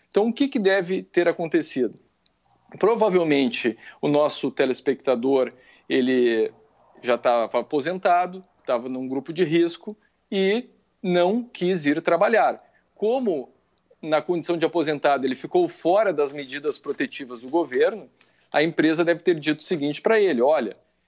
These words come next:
eu mantenho o teu contrato de trabalho, eu não vou te despedir, mas você vai assinar aqui à própria mão um pedido de suspensão, como se fosse uma licença, eh, não remunerada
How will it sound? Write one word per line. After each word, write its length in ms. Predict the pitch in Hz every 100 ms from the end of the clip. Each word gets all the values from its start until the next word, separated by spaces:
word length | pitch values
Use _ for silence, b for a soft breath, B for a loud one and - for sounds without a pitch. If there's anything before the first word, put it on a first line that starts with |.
| _
eu 380 | 120 131 160 233 _ _ _ _
mantenho 720 | - 156 165 160 156 156 170 170
o 40 |
teu 160 | - 139
contrato 320 | 143 131 135
de 60 | 127
trabalho, 320 | 156 135 196
eu 40 |
não 260 | 165 170 185
vou 200 | 147 147
te 140 | -
despedir, 760 | 131 135 - 175 151 139 139 - b b
mas 320 | 196 170 170 175
você 280 | 240 -
vai 160 | 175 196
assinar 540 | 196 - 226 175 160
aqui 240 | 190 190 160
à 60 |
própria 340 | 147 127 131 175
mão 260 | 156 151
um 80 | 190
pedido 440 | 208 233 147 160 180
de 80 |
suspensão, 760 | - 202 - 240 233 - 185 185 _ b b b -
como 240 | 170 175
se 160 | 180 214
fosse 300 | 190 170 196
uma 120 | 196
licença, 920 | 202 190 - 202 220 233 - 247 247 b b b
eh, 240 | 196 196 196
não 220 | 190 202
remunerada 840 | 190 202 208 214 202 175 139 107